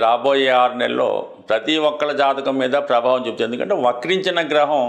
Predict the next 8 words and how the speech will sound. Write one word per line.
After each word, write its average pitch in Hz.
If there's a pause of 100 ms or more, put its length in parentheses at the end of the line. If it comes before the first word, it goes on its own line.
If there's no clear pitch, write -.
(600)
తన 127 (140)
బలాన్ని 156
విశేషంగా 175
పెంచుకుంటూ 143
ఉంటుందన్నమాట. 95 (440)
ఆ - (140)
కారణం 127
వల్ల 143